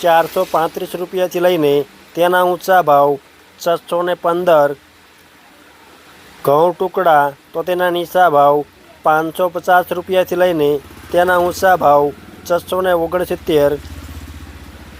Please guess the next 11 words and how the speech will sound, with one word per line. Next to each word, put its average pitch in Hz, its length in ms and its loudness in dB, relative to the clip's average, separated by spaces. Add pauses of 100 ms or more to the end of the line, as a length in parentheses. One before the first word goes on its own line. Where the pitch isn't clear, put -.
(240)
મગફળી 151 840 0 (100)
તો 160 140 -6
તેના 180 280 0
નીચા 180 400 2
ભાવ 143 280 4 (520)
આઠસો 160 440 -4
રૂપિયાથી 180 480 -2
લઈને 165 300 2 (400)
તેના 175 320 0
ઊંચા 180 380 2
ભાવ 143 280 2